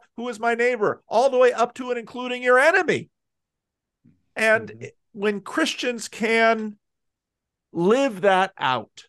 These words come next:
Speaker 1: Now, of course, the love thing, especially now in the whole same-sex marriage thing, are you loving the gay person by enabling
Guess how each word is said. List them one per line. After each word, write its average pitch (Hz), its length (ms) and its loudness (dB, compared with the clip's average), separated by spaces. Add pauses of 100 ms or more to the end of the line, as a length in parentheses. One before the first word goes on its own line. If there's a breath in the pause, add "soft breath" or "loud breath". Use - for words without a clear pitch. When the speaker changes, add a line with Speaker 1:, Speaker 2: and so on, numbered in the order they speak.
(140)
Speaker 1:
Now, 202 180 4
of 196 100 -4
course, 233 300 2
the 208 140 -4
love 233 320 2
thing, 165 320 -8
especially 180 400 -8
now 170 240 0
in 170 80 -6
the 170 240 2
whole 180 360 0
same-sex 175 500 -8
marriage 180 420 0
thing, 156 260 -6 (320 soft breath)
are 147 140 4
you 175 180 2
loving 208 340 4
the 190 80 0
gay 196 240 4
person 202 500 0
by 180 240 4
enabling 208 920 0